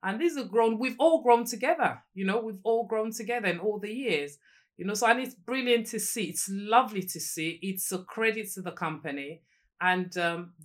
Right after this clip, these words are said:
very, very proud about it. And you can imagine if I wasn't trustworthy, they would not even be, they would not be there. You know, most of them are older, they're older than I am, but it's just the fact that they can trust you enough. They know you're loyal. They know your word is your bond.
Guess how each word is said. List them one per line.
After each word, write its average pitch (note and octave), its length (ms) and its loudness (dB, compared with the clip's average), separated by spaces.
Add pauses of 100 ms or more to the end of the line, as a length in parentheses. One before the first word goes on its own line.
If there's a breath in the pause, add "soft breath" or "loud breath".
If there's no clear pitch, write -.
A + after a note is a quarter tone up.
very, G#3+ 320 4
very F#3+ 240 2
proud G3 320 0
about C#3+ 260 0
it. C#3+ 140 -6
And F3+ 240 0
you F#3+ 120 -4
can G3 120 -8
imagine G#3 400 0
if G#3 160 -4
I G3 60 6
wasn't A#3 320 0
trustworthy, F#3 840 -4 (300)
they G#3+ 140 6
would G#3 220 -2
not A3 240 -4
even G#3+ 180 -6
be, G3 380 -4 (520)
they A3 120 8
would G3 240 -2
not G#3 320 -4
be G3+ 160 -6
there. C3+ 300 -8 (520 soft breath)
You F#3 140 -2
know, G3 240 -2 (120)
most A#3 360 2
of G3+ 60 -6
them F#3+ 120 0
are F3 160 0
older, F3+ 460 -2
they're F3+ 180 -2
older F3+ 220 0
than D#3 180 -8
I G3+ 200 4
am, E3 420 -2 (320 soft breath)
but F3+ 100 4
it's F#3 160 2
just G#3 240 -2
the F#3+ 60 -10
fact F#3 220 -2
that E3+ 140 0
they F#3 60 -2
can F#3 220 -6
trust - 480 0
you G3+ 100 -2
enough. F#3 480 -2
They E3+ 140 -4
know G3 160 0
you're F3 240 2
loyal. E3+ 420 0
They D#3 140 -6
know F#3 140 2
your E3+ 220 -2
word F3+ 300 -2
is D#3+ 160 -10
your D3 120 -8
bond. C3 440 -10